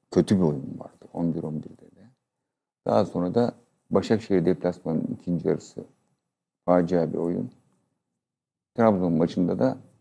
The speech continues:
Okan Hoca'nın da söylediği gibi iyi oynamadılar. Kötü değilim ama iyi de oynamadılar. Şimdi buradan nereye geleceğim?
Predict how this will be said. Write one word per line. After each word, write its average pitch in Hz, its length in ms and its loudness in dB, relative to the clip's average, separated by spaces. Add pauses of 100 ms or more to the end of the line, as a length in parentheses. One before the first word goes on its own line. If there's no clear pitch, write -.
Okan - 260 4
Hoca'nın 85 300 2
da 85 40 -4
söylediği 92 400 -4
gibi 139 80 0
iyi 120 260 6
oynamadılar. 107 580 4
Kötü - 260 -6
değilim 143 180 2
ama 135 160 2
iyi 120 180 6
de 85 40 0
oynamadılar. - 500 -6 (160)
Şimdi - 300 -2 (600)
buradan 127 340 8
nereye 113 260 8
geleceğim? 95 400 2